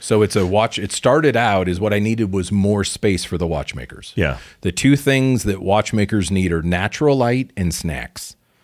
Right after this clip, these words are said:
Speaker 1: So <laughs> I found a place,
Speaker 2: Got
Speaker 1: uh,
Speaker 2: both of
Speaker 1: yeah,
Speaker 2: those.
Speaker 1: in town in a new, new to
Speaker 2: Yeah.
Speaker 1: our farm town, modern building. And, uh, it has a southern facing, looks right out on the water, right out on
Speaker 2: Oh,
Speaker 1: the
Speaker 2: cool,
Speaker 1: sound.
Speaker 2: man.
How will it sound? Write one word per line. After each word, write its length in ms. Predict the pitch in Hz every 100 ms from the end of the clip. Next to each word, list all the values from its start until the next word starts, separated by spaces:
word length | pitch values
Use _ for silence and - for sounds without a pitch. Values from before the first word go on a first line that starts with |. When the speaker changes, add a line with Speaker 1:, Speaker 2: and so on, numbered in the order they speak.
| _ - -
Speaker 1:
So 560 | - 135 120 117 107 101 - -
<laughs> 220 | - -
I 180 | 107 95
found 340 | - 107 127
a 60 | 151
place, 580 | 113 98 104 - - - - - -
Speaker 2:
Got 180 | 139 180
Speaker 1:
uh, 40 |
Speaker 2:
both 240 | 175 202
of 140 | 110 87
Speaker 1:
yeah, 220 | 117 104
Speaker 2:
those. 120 | 78
Speaker 1:
in 220 | 113 151
town 440 | 147 147 110 101 117
in 140 | 101
a 120 | 98
new, 540 | 95 101 107 110 117 127 - _
new 360 | 101 98 87 101 117 -
to 120 | -
Speaker 2:
Yeah. 80 | 92
Speaker 1:
our 80 | 78
farm 300 | - 92 82
town, 320 | 90 82 87 - - - -
modern 460 | 87 95 107 107 98
building. 520 | 101 82 78 92 - _ _
And, 840 | 107 90 87 87 87 87 82 80 90 - _ _ _ -
uh, 340 | 90 78 80 -
it 200 | 92 85
has 360 | 92 90 85
a 160 | 85 78
southern 520 | - 95 87 104 113
facing, 680 | - 104 92 - 87 101 120 113
looks 180 | 76
right 220 | 76 82 90
out 100 | 90
on 80 |
the 60 | 90
water, 540 | 87 85 90 92 92 - _
right 160 | - 82
out 80 | 98
on 200 | 98 80
Speaker 2:
Oh, 40 |
Speaker 1:
the 160 | 78 95
Speaker 2:
cool, 20 |
Speaker 1:
sound. 260 | 92 76 69
Speaker 2:
man. 260 | 69 73